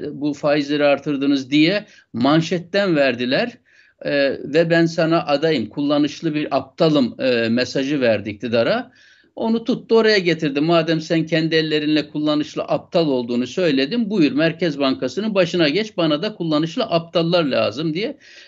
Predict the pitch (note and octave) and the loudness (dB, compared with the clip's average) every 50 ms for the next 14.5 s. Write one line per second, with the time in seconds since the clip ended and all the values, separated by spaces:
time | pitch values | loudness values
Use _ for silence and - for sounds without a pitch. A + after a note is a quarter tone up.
0 | _ - A#3 C4+ D4+ C#4 - C4 C4+ C4 C#4 C#4 C4+ B3+ C#4 D4+ D#4 C#4 C#4 C4 | _ -2 0 2 2 4 4 2 2 2 2 2 2 4 4 6 6 6 6 4
1 | A3+ F3 F3+ D#3 - - - D3+ D3+ D3+ D#3 D3+ - - E3 E3 - F3 E3+ F3 | 4 4 2 2 2 2 0 -2 0 0 0 -2 -2 -6 -10 -4 0 0 0 2
2 | G#3 G3 - - G3+ G3+ G3+ A#3+ A3+ F#3+ F#3+ E3+ E3+ - - D#3+ D3+ D3+ C#3+ D3 | 0 -2 0 0 0 2 0 0 0 0 -2 -2 -2 -2 -2 -2 0 -2 -2 -2
3 | - E3+ F#3 F#3 F#3+ F#3+ F#3+ A3+ A#3+ A3 - - E3+ E3 D#3 D#3+ D3+ - - D#3+ | 0 0 2 2 2 0 0 0 0 -2 -2 -2 -2 -2 -2 -2 -4 -2 -2 0
4 | D#3 D3 C#3+ C#3+ C#3+ C#3+ - - F#3+ G#3 A#3 A#3+ A3 E3 D#3+ D3 D3 D3 D3+ - | 0 0 0 0 -2 -4 -2 2 4 6 6 4 4 4 2 4 4 2 0 0
5 | - C#4 C#4 C4 C4+ - - - _ _ _ - D4+ D#4 D#4 - C4+ C4 A3 - | 0 0 0 0 -2 -6 -20 -20 _ _ _ -2 -2 -2 0 0 0 0 0 0
6 | A#3 A#3 A3+ A#3 G3+ G#3 F3+ D#3 D#3 - E3 D#3 D3+ D3 C#3+ C#3+ D3 C#3 C#3 D#3 | -2 -2 -2 0 2 2 2 2 2 2 2 2 2 2 2 0 0 0 0 -2
7 | D#3 D3+ D#3 - C4 C4 C4 B3 A3+ G3+ F3+ D#3 - - - _ _ - G#3+ A3+ | -2 -4 -4 -2 0 0 2 2 2 0 0 0 -2 -6 -18 _ _ -4 -2 0
8 | - E4 D4+ D#4 E4 D4+ - B3+ A3+ G3+ F3+ E3+ F3+ E3 D#3+ D#3 D3+ D3 D3 C3+ | 0 -2 0 0 0 0 2 0 0 0 0 0 0 2 2 2 2 2 0 0
9 | C3 C3 C3 - - F3 G#3+ A3+ A3+ F3 C#3+ A2+ A#2+ B2 C3 C#3 C#3 F3+ D#3+ B2+ | 0 -2 -4 -4 -4 -4 -2 -2 0 -2 -2 -2 -2 -2 -2 -2 -2 -2 -2 -4
10 | A2 - _ _ _ _ _ _ _ - A#2+ B2 B2+ C3+ C3 B2+ C#3+ D3+ D3 F#3 | -4 -8 _ _ _ _ _ _ _ -4 -2 0 0 0 0 0 -2 -2 -2 -4
11 | F#3+ G#3 G#3+ F#3 F3+ F3 E3+ - F#3+ F3+ E3+ - F#3 F3+ F3 D#3+ D#3+ G3 G#3+ A3 | -6 -6 -4 -4 -4 -4 -4 -4 -4 -4 -2 -2 -2 -2 -2 -2 -2 -2 0 0
12 | G3 - F3 E3 D3+ D3 D3 - - - E3+ F3+ E3+ E3 F#3 F#3 F3+ E3+ - F3+ | 0 0 0 -2 -2 -2 -4 -6 -6 -6 -4 -4 0 2 2 2 2 2 0 0
13 | F3+ F#3 F3+ F#3 G#3+ G#3 G3 E3+ D#3 D3+ D3 - E3+ D#3+ D#3+ D#3 D#3 D3 D3+ D#3+ | 2 2 2 0 -4 -2 0 0 0 0 0 -2 -4 -4 -2 -4 -4 -2 0 0
14 | D#3+ D#3+ D#3+ E3+ A3 B3 C4 B3+ - | 2 2 2 2 0 -2 -4 -8 -14